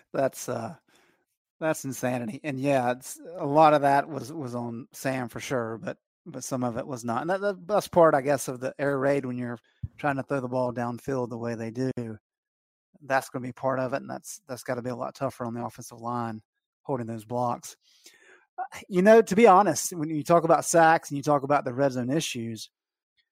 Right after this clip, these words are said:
I think those are really the, the highlights or the lowlights in terms of what plagued the offense last year. A, a lot of positives coming out, and with all the talent they have coming back, there's no reason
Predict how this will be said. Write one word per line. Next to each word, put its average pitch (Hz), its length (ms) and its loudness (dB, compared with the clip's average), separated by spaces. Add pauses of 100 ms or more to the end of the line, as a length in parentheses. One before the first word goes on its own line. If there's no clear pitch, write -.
(420)
I 156 100 -4
think 220 240 -2
those 180 220 8
are 170 80 6
really 160 280 4
the, 131 340 -2
the 131 100 -4
highlights 175 800 2
or - 140 -8
the 123 80 -2
lowlights 170 840 -2
in 143 100 -8
terms 151 360 -2
of 135 140 -4
what 156 220 -2
plagued 143 340 -4
the 123 140 -4
offense 147 360 -4
last 156 240 -6
year. 160 240 -6 (580)
A, 139 80 -8
a 147 140 -4
lot 147 320 4
of 202 80 2
positives 156 540 0
coming 127 260 -4
out, 120 280 -4 (200)
and 123 380 -8
with 196 120 -12 (140)
all 156 220 2
the 156 100 -2
talent 151 320 -2
they 147 80 -6
have 139 160 -4
coming 117 240 -8
back, 139 360 2 (840)
there's 143 300 -4
no 156 160 0
reason 135 760 -2